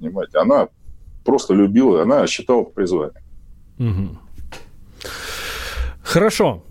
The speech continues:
Speaker 2: М, тогда давайте сейчас сделаем небольшой перерыв.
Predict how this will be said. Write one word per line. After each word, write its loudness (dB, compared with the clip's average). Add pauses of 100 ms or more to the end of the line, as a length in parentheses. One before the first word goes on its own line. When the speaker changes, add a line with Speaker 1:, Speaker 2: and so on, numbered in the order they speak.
(120)
Speaker 2:
М, 4
тогда 2
давайте 2
сейчас 2
сделаем 4
небольшой 2
перерыв. 2